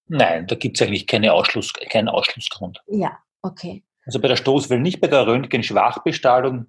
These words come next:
Speaker 1: da gibt es Ausschlussgründe. Ich meine, man muss sich hier vorstellen, die Röntgenschwachbestrahlung, das ist jetzt nicht so Tschernobyl am Fuß.
Speaker 2: Ja, <laughs> gut,
Speaker 1: Ja?
Speaker 2: das ist gut zu wissen, ja.
Speaker 1: Ähm,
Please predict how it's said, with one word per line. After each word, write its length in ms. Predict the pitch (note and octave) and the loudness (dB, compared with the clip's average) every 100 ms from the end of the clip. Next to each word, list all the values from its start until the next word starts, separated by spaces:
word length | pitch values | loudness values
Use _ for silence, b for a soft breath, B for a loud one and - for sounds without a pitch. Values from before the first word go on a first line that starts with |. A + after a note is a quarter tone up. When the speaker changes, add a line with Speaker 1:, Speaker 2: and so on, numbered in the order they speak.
| - | 2
Speaker 1:
da 140 | A#2 | 2
gibt 340 | A2 A#2+ B2 - | 2 -6 -8 -8
es 120 | C#3+ | 0
Ausschlussgründe. 1000 | C3 C3+ - D#3 D3+ - C#3+ D3+ F3+ G#3+ | 2 2 0 -4 -4 -4 -4 -2 -2 -2
Ich 880 | - _ _ _ _ _ _ - C3 | -8 _ _ _ _ _ _ -2 0
meine, 140 | D3 | 4
man 120 | D3+ | 4
muss 160 | D3+ - | 4 2
sich 120 | D#3+ | 2
hier 100 | D#3 | 2
vorstellen, 440 | D3+ B2+ C3+ - A2+ | 2 2 2 2 0
die 60 | |
Röntgenschwachbestrahlung, 1120 | G#2+ A2+ A#2 A#2 G#2 G#2+ - B2+ - G2+ G2 F#2+ B B B | 2 0 -2 -2 2 2 0 -2 2 4 2 -2 B B B
das 140 | - - | -6 -4
ist 140 | C#3 | 0
jetzt 160 | D3+ C3+ | 2 2
nicht 260 | C3 D3 | -2 -2
so 120 | - B2+ | 0 0
Tschernobyl 600 | - A#2+ G#2+ G#2+ A2 G2+ | 2 2 2 0 -2 -2
am 120 | F#2 | -4
Fuß. 380 | - F2+ - - _ _ _ | -6 -10 -12 -18 _ _ _
Speaker 2:
Ja, 180 | G3+ F#3+ | -2 -2
<laughs> 280 | A3+ - - | -4 -4 0
gut, 140 | A#3 | 2
Speaker 1:
Ja? 100 | A#2+ | 4
Speaker 2:
das 100 | E3 | 2
ist 60 | G#3+ | -2
gut 120 | - | -10
zu 120 | - | -8
wissen, 280 | F3+ - G3+ | -8 -6 -6
ja. 440 | - C3 B2 B2+ C#3 | 0 4 6 6 4
Speaker 1:
Ähm, 220 | C3+ B | 0 B